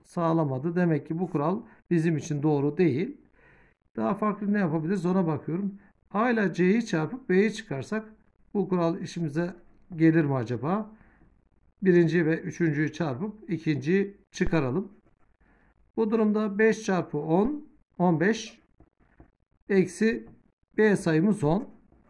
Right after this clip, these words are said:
Beş ile on beşi çarparsak yetmiş beş eder. Yetmiş beşten on çıkarırsak altmış beş olur. Evet, ilkini sağladı. İkinci için bakalım. On ile yirmiyi çarpacağız.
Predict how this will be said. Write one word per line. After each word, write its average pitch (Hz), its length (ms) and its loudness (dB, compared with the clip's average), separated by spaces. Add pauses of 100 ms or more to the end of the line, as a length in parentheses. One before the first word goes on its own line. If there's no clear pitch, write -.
(380)
Beş 220 180 4
ile 226 60 0
on 208 160 2
beşi 196 220 0
çarparsak 202 640 -6 (280)
yetmiş 180 440 -4
beş 190 160 -2
eder. 180 340 -6
Yetmiş - 380 -8
beşten 175 480 -4 (280)
on 185 240 4
çıkarırsak 147 840 -8 (560)
altmış 185 440 -6
beş 185 180 0
olur. 175 340 -2 (280)
Evet, 170 340 -2
ilkini 156 400 -4
sağladı. 139 640 -4 (320)
İkinci 190 400 -2
için 165 240 -4
bakalım. 160 460 -4
On 175 320 0
ile 160 80 4
yirmiyi 170 320 2
çarpacağız. 196 640 -4